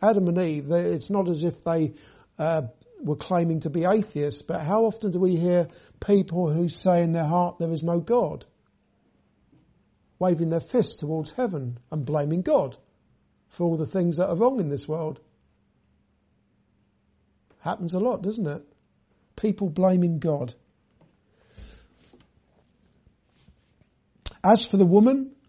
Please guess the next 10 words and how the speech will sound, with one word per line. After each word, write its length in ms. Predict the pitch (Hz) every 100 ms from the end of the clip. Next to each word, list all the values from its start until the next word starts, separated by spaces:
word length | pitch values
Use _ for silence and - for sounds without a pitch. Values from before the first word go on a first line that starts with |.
| _
well, 460 | 175 196 233 240 -
she 260 | - 226 247
blamed 340 | 247 240 240
the 60 | 240
serpent. 760 | - 285 277 - 143 - - _ _ _ _ _ _ _ -
Granted, 720 | 185 277 277 - 147 120 - -
the 100 | 156
serpent 540 | - 233 226 208 202
tempted 460 | - 240 233 156 156
her, 300 | 151 208